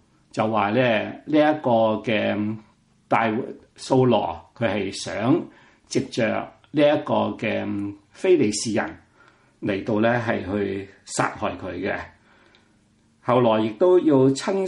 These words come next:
手嚟到係殺害呢一個嘅，呃，大衛。喺撒母耳記上，我哋見到呢，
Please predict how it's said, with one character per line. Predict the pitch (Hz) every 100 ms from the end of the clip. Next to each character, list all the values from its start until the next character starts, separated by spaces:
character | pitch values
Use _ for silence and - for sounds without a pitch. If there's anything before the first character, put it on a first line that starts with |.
| -
手 | 92 98 127 185 - -
嚟 | 101
到 | 107 113
係 | 98 95 101
殺 | - 110 135
害 | - 101 98 92 90 - _ 254
呢 |
一 | 131 135 135
個 | 95 98 85
嘅， | - - 95 101 - _ _ _
呃， | - 92 92 - - _
大 | - 104
衛。 | 101 101 87 - _ _ _ _ _ _ _
喺 | - 95 110 147
撒 | 147 131
母 | 117
耳 | 120
記 | 127 120
上， | 120 113 113 110 110 -
我 | -
哋 | 117 104
見 | 113
到 | 113 101
呢， | 117 123 101